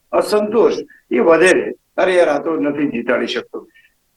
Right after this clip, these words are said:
તમે આજે કોઈ ખેલાડીને બીજી ટીમમાંથી કેપ્ટન તરીકે ઉઠાવીને તમારી કેપ-, ટીમમાં કેપ્ટન બનાવ્યો છે, એની પાસેની અપેક્ષાઓ કેટલી વધી જાય છે કે ભાઈ આ તો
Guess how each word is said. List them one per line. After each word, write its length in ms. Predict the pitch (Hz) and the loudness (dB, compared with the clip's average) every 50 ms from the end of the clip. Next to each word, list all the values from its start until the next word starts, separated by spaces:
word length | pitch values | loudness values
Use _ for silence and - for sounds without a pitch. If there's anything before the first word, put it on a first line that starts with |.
| _ _ - | _ _ 2
તમે 240 | 156 165 180 208 | 4 4 4 4
આજે 240 | 220 202 180 180 196 | 4 4 4 4 2
કોઈ 220 | 196 190 185 185 180 | 2 2 2 2 2
ખેલાડીને 500 | - 151 143 143 147 147 156 160 180 165 | 2 2 4 4 4 2 2 0 -2 -2
બીજી 260 | 147 147 139 151 170 | -2 -2 -2 -2 -2
ટીમમાંથી 420 | - 165 160 160 160 165 160 160 | -2 -2 -2 -2 0 0 0 -2
કેપ્ટન 380 | - 143 127 - - 151 147 147 | -2 -4 -4 -2 0 0 0 0
તરીકે 240 | 160 156 156 151 156 | 0 -2 -2 0 -2
ઉઠાવીને 380 | 147 127 - 135 143 151 151 | -2 0 0 0 0 0 0
તમારી 320 | 139 135 127 135 143 156 160 | 0 -2 0 0 0 0 0
કેપ-, 540 | 160 156 139 - - - _ _ - 143 | 2 0 0 0 -4 -10 _ _ -6 -6
ટીમમાં 440 | 131 - - 139 131 143 147 151 - | -6 -6 -4 -4 -2 2 2 2 2
કેપ્ટન 360 | 139 123 117 - 160 156 147 | 0 -2 -2 0 0 0 0
બનાવ્યો 500 | 127 123 123 143 156 160 143 110 98 104 | 0 0 2 2 2 2 2 0 -2 -6
છે, 40 | - - _ _ _ _ _ _ - | -8 -10 _ _ _ _ _ _ -2
એની 180 | 165 180 226 | 0 0 2
પાસેની 400 | 247 - 220 208 208 233 240 240 | 2 2 2 2 4 4 4 4
અપેક્ષાઓ 480 | 196 - - 202 214 214 214 254 254 254 | 4 2 2 0 0 0 2 2 2 2
કેટલી 220 | 262 254 226 247 | 2 0 -2 0
વધી 260 | 220 160 139 131 123 113 | -2 -2 -2 -2 -4 -4
જાય 180 | 110 101 - | -4 -6 -8
છે 80 | - _ _ _ _ _ _ _ _ _ _ _ _ _ _ _ _ _ _ _ _ _ _ _ _ _ _ - | -10 _ _ _ _ _ _ _ _ _ _ _ _ _ _ _ _ _ _ _ _ _ _ _ _ _ _ 0
કે 60 | 208 | 2
ભાઈ 140 | 202 202 196 | 4 6 6
આ 80 | 180 175 | 4 4
તો 360 | 190 202 - - - - | 4 2 0 0 -2 -8